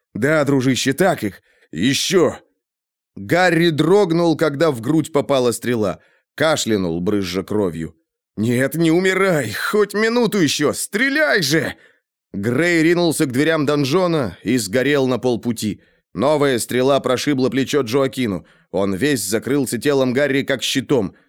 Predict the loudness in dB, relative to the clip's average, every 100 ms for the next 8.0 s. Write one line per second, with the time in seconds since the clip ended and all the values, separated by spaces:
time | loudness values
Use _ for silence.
0 | _ -4 -2 0 0 2 2 2 2 2
1 | 0 2 2 4 0 0 -2 -2 0 0
2 | 0 -6 -10 _ _ _ -8 0 4 4
3 | 6 2 0 0 -2 0 0 0 -4 _
4 | _ -12 -2 0 2 2 2 2 0 0
5 | 2 4 2 0 -6 _ -12 -4 0 2
6 | 2 2 2 2 2 2 4 4 2 -2
7 | _ _ _ -2 0 0 -2 -4 -4 -6